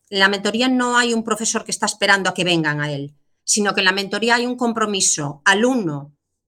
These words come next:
eh, profesor o alumno-alumno, porque nosotros hacemos mentoría cruzada, que de hecho lo patentamos, una metodología novedosa, que le llamamos mentoría dual,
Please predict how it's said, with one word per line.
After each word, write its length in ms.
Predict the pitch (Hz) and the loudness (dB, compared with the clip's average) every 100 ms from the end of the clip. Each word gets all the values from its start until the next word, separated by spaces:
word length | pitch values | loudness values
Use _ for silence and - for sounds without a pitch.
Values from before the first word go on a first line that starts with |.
| _ _ _ | _ _ _
eh, 240 | 180 170 | -4 -2
profesor 640 | 165 160 185 - 240 262 - _ _ _ _ _ _ _ _ | -4 -4 -2 2 2 0 -10 _ _ _ _ _ _ _ _
o 120 | 180 | 0
alumno-alumno, 800 | 175 220 214 175 214 220 254 349 | 4 4 4 2 2 0 -2 -4
porque 220 | - - | -6 -6
nosotros 260 | 151 165 185 | -6 -6 -8
hacemos 280 | 185 185 180 | -8 -8 -4
mentoría 400 | 175 170 170 170 | -4 -2 -2 -2
cruzada, 480 | 170 170 233 269 | -8 0 2 2
que 100 | 277 | -2
de 120 | 165 156 | -4 -4
hecho 240 | 156 175 | -4 -2
lo 300 | 165 156 147 | -2 -4 -4
patentamos, 720 | 160 165 165 202 220 214 208 | -4 -2 0 2 2 0 -6
una 360 | 165 165 160 160 | -4 -2 -2 -2
metodología 600 | 156 156 156 151 - 160 | -4 -6 -8 -6 -2 -2
novedosa, 600 | 165 185 233 247 262 302 - - _ _ - | 0 0 0 0 0 -2 -6 -20 _ _ -4
que 80 | 196 | -2
le 100 | 185 | 2
llamamos 380 | 190 196 180 | 2 2 2
mentoría 420 | 170 165 170 208 214 | 0 -2 0 0 2
dual, 460 | 220 247 254 339 | 4 4 2 -4